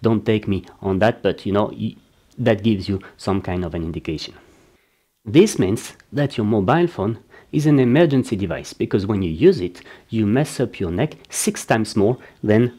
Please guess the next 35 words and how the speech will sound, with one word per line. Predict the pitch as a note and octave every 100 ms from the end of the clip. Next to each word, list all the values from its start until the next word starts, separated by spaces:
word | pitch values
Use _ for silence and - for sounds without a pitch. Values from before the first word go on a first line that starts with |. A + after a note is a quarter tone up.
| -
when | A#2 G#2
you | F#2+
use | F2 F#2+ G2 - _ _ _ -
your, | G2+ F#2+ G2+ _ _ _ _ _
uh, | F#2+ F2 D3
desktop. | - - - - - - _ _ _ -
And | - B2
the | A2
laptop | G#2+ C3+ - C3
would | A2+ G2+
be | G2+
a | F#2+
factor | - F2 -
three, | E2 - F2
by | D#2 D2+
the | D2
way. | - _ -
So | - F2+
the | E2 D#2+ - - -
smartphone | - - B2 - G#2+ G#2+
is | F2 -
two | - B2
times | - G2+ -
as | F#2+ F2 G#2
risky | F#2+ - F#2+
as | D#2+ D#2+
the | F#2
laptop. | E2 - - - _ _ _ _ - - - - - - - - - - _ - - - - _ _ _ _ _ _ _ _ _ - - - _ _ -
As | D#3 A#2 - _ _
the | -
smartphone | G#2 - A#2+ A#2+ - F#2+ E2+
is |
an | E2+ E2
emergency | F2 E2 D3 C3 A#2+ A#2
device, | F#2+ E2+ A#2+ -